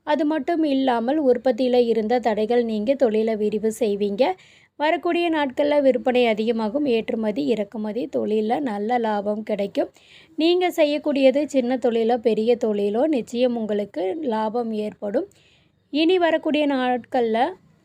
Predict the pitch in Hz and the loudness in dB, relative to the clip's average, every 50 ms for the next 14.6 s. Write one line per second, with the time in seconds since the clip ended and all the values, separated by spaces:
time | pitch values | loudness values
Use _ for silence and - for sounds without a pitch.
0 | _ _ _ _ 247 254 277 294 302 320 311 - 349 320 311 320 285 254 214 214 | _ _ _ _ -4 -2 -2 0 -2 -2 -2 -2 -2 0 0 0 2 2 0 0
1 | 220 233 240 311 320 262 208 196 202 202 208 - 262 320 392 415 - _ _ _ | 0 -2 -2 -2 -2 -4 -4 -6 -6 -8 -2 2 2 2 2 0 -6 _ _ _
2 | _ _ _ _ _ _ _ _ _ _ _ - 262 277 285 294 330 311 - - | _ _ _ _ _ _ _ _ _ _ _ -4 -2 0 0 2 0 0 0 0
3 | 302 285 247 226 226 226 220 214 208 202 285 349 370 330 254 226 226 226 240 240 | 0 0 -2 -4 -4 -4 -4 -4 -2 -4 -4 -4 -2 -2 0 0 0 -2 -2 -2
4 | 233 220 226 220 214 - 214 202 214 294 381 330 247 214 214 214 214 226 233 233 | -2 -2 -4 -6 -4 -4 -4 -4 -2 -4 -4 -2 -2 -2 0 0 0 2 2 2
5 | 240 226 202 196 196 220 226 - - 240 208 208 208 262 370 427 - _ _ _ | 2 0 -2 -2 -4 -4 -6 -2 -2 0 0 2 2 2 2 0 -4 _ _ _
6 | _ _ _ _ _ 285 269 294 294 302 294 302 269 254 240 233 220 220 240 240 | _ _ _ _ _ -4 -2 0 0 0 0 0 0 0 0 0 0 -2 -2 0
7 | 254 240 226 220 208 214 202 190 208 202 202 196 - 262 339 392 - - 240 220 | 0 0 0 0 0 0 0 0 0 0 0 0 0 -2 -2 0 0 0 2 2
8 | 220 208 220 220 214 - - 214 202 202 202 214 294 381 359 277 233 226 226 220 | 2 2 2 0 0 -2 -6 -6 -4 -4 -2 -2 -2 0 0 0 0 0 -2 -4
9 | 220 226 226 185 226 196 202 202 208 202 175 - 208 - 226 240 240 - 208 208 | -4 -6 -4 -4 -6 -4 -4 -4 -4 -4 -6 -6 -4 -2 -2 -2 -2 -2 -2 -2
10 | 208 208 233 226 - 233 233 233 262 254 226 202 196 202 202 202 196 - 339 403 | -2 -4 -4 -4 -4 -4 -2 0 0 0 0 -2 -4 -4 -6 -6 -4 -4 -4 -4
11 | 403 - _ _ _ _ _ _ _ _ _ _ _ _ _ _ 262 262 254 214 | -4 -6 _ _ _ _ _ _ _ _ _ _ _ _ _ _ -2 0 0 0
12 | 262 269 269 262 254 - - 226 214 208 220 294 381 415 403 - 240 220 220 226 | 0 2 4 4 2 2 2 0 0 2 2 2 2 0 0 0 2 4 6 6
13 | 240 233 226 233 214 220 220 214 208 214 214 208 208 202 208 220 220 240 226 233 | 6 6 4 2 2 2 2 2 2 2 2 0 0 0 0 0 0 0 2 0
14 | 240 220 - 226 214 214 208 202 - 269 330 | 0 2 0 0 0 -2 -4 -2 0 0 0